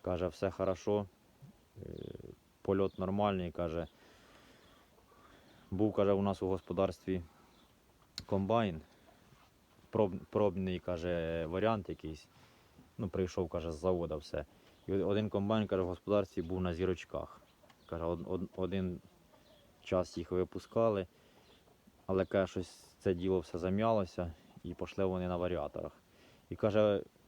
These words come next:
я замітив цю тему і, е, поїхав, каже, в господарство, по-, порахував зуби і,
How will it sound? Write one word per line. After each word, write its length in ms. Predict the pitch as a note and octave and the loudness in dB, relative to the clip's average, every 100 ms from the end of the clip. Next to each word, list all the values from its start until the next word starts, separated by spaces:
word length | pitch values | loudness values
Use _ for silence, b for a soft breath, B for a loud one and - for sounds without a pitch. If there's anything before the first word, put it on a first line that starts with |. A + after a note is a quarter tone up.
| - - | -16 -8
я 200 | F#2+ G#2+ | 0 2
замітив 420 | G2+ G#2+ G#2+ G2 | 2 0 0 -2
цю 120 | - G#2+ | -4 0
тему 400 | A#2+ B2 A2+ G2 B B B B B B B _ _ _ - - - - - | 2 2 0 -4 B B B B B B B _ _ _ -20 -20 -20 -20 -10
і, 760 | G2+ G2+ G2+ G#2 G#2 G2+ G2+ F#2+ B B B B B B B B B - - - - F#2 | -4 -2 0 0 2 2 0 -2 B B B B B B B B B -20 -20 -20 -12 -6
е, 380 | F2+ E2 D#2 D2+ - | -4 -4 -8 -12 -8
поїхав, 480 | - G#2+ G2+ G2 F#2 | 0 0 2 0 -2
каже, 200 | F#2 F2+ | -4 -6
в 60 | F#2 | -4
господарство, 680 | F#2 - G#2+ A#2 - F#2+ - b b b b b _ - - _ _ _ _ - | -6 -4 0 0 -2 -8 -8 b b b b b _ -20 -20 _ _ _ _ -8
по-, 540 | G2 G2 G2 F#2+ F2+ E2 | -2 0 2 2 0 -2
порахував 640 | G2+ G2+ F#2+ G2+ G2 F2 | 0 0 0 0 0 0
зуби 360 | F2+ A#2+ G#2 F#2 _ _ _ _ _ _ _ _ _ _ - - - | 0 0 0 -4 _ _ _ _ _ _ _ _ _ _ -20 -20 -10
і, 300 | F#2 F#2 F2+ | -6 -4 -4